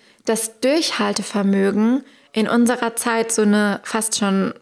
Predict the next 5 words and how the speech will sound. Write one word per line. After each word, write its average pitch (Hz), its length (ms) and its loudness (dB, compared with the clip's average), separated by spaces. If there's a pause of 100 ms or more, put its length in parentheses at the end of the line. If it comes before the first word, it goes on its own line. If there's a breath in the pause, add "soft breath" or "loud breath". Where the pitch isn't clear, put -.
(520)
Dinosaurierfähigkeit 202 1400 0
ist, - 340 0
also, 202 220 0
äh, - 400 -2 (240)
ausstirbt. 240 800 0